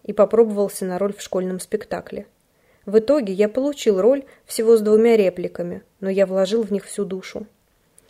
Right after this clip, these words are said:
Я играл в видеоигры с друзьями, водил в кино Мэри Лу Стейн, и мы с ней целовались. Это было волшебно. Теперь включаем режим монтажа и листаем страницы календаря.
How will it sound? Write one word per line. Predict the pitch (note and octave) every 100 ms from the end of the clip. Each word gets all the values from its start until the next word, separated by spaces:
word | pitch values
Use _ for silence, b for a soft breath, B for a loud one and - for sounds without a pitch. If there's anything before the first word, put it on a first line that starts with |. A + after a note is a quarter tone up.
| b b
Я | D#4+ D#4+
играл | G#3+ G#3 F#3+
в |
видеоигры | G3+ F#3 F#3 G#3+ B3+ A#3
с | G#3
друзьями, | G#3 G#3 G3+ G3 F#3+ F#3+ -
водил | F#3 F#3+ G3 C4
в | -
кино | - G3+
Мэри | G3 F#3+ F#3
Лу | F3 F3+
Стейн, | - - A#3 B3 A#3 B B B
и |
мы | G#3 G#3
с |
ней | A3 A3
целовались. | A3+ A#3 G#3+ F3 F3 F#3+ - _ -
Это | F#3+ F#3
было | F#3 F#3+
волшебно. | F#3 G3+ G#3 - E3+ F3+ G3 _ _
Теперь | - - F#4
включаем | F4+ - A3+ - A#3+ G#3+
режим | G#3+ G#3+ G#3+
монтажа | F#3+ F3+ F3+ F3+ C4+ D#4+ b b b
и | D4
листаем | C#4 - A#3+ A3+
страницы | - G#3 G3+ G#3
календаря. | G3+ G3 F#3+ F#3 F#3 E3+